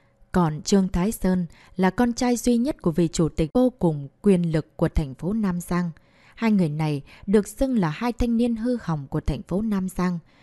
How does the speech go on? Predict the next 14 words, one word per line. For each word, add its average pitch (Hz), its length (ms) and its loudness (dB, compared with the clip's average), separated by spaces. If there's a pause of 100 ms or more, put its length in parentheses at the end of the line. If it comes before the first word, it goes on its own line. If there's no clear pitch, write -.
(200)
Trước 247 260 0
đây, 175 280 4 (120)
hai 240 200 -4
người 190 180 4
bọn 147 260 0
họ 156 260 0 (240)
đã 226 120 2
từng 190 280 0
vật 170 220 0
vã 190 260 -2
theo 269 120 2
đuổi 180 300 2
Bạch 147 240 -6
Tố 202 200 -2